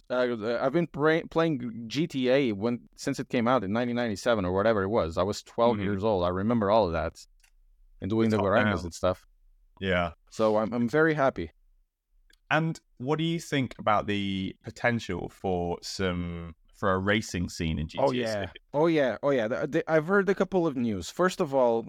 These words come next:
Speaker 1: uh, we have to say that since Gran Turismo, uh, G T A five, four, I mean, there's been a huge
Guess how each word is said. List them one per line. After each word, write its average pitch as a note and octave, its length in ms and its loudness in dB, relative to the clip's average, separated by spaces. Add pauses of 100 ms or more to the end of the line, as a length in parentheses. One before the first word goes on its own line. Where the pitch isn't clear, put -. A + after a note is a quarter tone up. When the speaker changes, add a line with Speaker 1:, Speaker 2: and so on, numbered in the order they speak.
Speaker 1:
uh, A#2 260 -2
we A#2 140 -2
have C#3 240 2
to C#3+ 200 -6
say A#2 520 0
that G#2+ 220 -2
since - 720 -2 (400)
Gran C#3+ 200 2
Turismo, C#3+ 500 -4
uh, A#2 40 -2 (120)
G D3 140 -2
T D3+ 160 -2
A C3+ 40 2
five, F#2+ 420 0 (480)
four, F#2+ 300 0
I G#2+ 60 0
mean, G2+ 220 -4 (760)
there's B2+ 300 0
been D#3 400 0
a C3 180 0
huge C#3+ 920 0